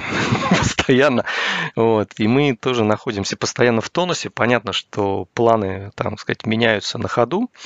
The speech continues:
Вот. Но, э, мы, в общем-то, верим как бы в то, что ситуацию можно переломить.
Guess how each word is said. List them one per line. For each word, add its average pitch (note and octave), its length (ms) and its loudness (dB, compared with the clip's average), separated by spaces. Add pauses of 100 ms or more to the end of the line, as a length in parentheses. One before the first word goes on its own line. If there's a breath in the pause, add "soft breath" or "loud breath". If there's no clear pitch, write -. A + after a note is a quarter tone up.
(500 loud breath)
Вот. B2 480 -2 (120)
Но, D#3+ 720 2
э, A#2+ 540 2
мы, B2+ 160 0
в D3 80 -4
общем-то, C3+ 380 -2
верим C3+ 320 2
как G2+ 200 -2
бы G2 80 -10
в - 60 -20
то, - 100 -6
что G#2+ 800 -4
ситуацию A#2+ 560 -2
можно A2+ 280 0
переломить. G#2+ 560 0